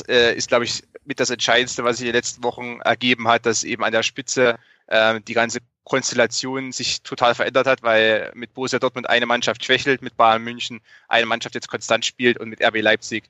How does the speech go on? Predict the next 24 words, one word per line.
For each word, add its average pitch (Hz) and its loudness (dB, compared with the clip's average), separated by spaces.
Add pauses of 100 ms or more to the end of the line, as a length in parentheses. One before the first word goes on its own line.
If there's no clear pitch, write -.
(320)
eine 107 2
Mannschaft 110 -4
sich - -12
so 120 -14
ein - -20
bisschen 113 -12
da 110 0
auch - -4
durchmogelt 123 -6
im 127 -2
Moment. 123 0 (420)
Ähm, 104 4
ansonsten 120 -2 (140)
ist 127 -10
es 117 -2
weiterhin 123 2
so, 123 -10
dass 120 -8
die 117 -10
Bundesliga 120 0
ein 110 2
breites - 0
Mittelfeld 123 0
hat, 120 2